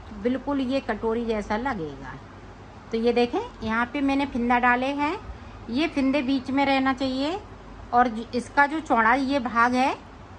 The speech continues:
लंबा वाला, तो ये नीचे की साइड रहना चाहिए। तो ये देखें, यहाँ से लेके इधर मैंने पूरा सिल लिया। ये देखें, बिल्कुल पता नहीं चल रहा है। अब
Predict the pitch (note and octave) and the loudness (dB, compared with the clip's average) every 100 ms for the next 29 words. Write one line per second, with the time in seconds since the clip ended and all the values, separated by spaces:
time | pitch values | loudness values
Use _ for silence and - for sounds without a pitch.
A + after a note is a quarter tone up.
0 | - G#3+ A#3 B3+ B3 A#3+ C4+ A#4 - - | -4 0 6 6 8 6 4 0 -4 -14
1 | - B3 C4 E4+ D4+ B3+ B3 F#3+ F3+ E3+ | -12 -4 0 4 2 2 -2 -4 -4 -6
2 | D#3+ D#3 D3 D3+ - C#3+ C3 D#3+ - - | -6 -10 -10 -10 -10 -12 -14 -14 -16 -20
3 | - - - - C4 B3 B3 E3+ C#3+ - | -20 -20 -18 -6 0 2 2 2 -4 -10
4 | - - - - G3+ G#3 C4 C4+ D4+ C#4 | -12 -12 -10 -4 -2 2 2 0 0 0
5 | B3+ D#4+ C5 - - - - - - - | 0 -2 -4 -6 -16 -16 -18 -18 -18 -18
6 | - - - - - - - A3+ A3 C#4 | -18 -18 -18 -18 -18 -18 -8 -2 0 2
7 | C#4+ D4 D4 C#4 C#4+ D4 C4 C4 D4+ F#4+ | 2 0 -2 0 0 0 -2 0 0 0
8 | - A3+ G#3+ G#3 C4 B3 C#4+ C#4+ B3+ B3 | 0 0 0 0 -4 -4 -4 -2 -2 2
9 | B3 B3 A#3+ C4 C4 C4 C4 C4+ D4+ E4+ | 2 2 2 0 -2 -2 0 2 2 0
10 | G#4+ - - - - - - - - B3+ | -4 -12 -18 -18 -18 -18 -18 -14 2 2
11 | F#4 | 2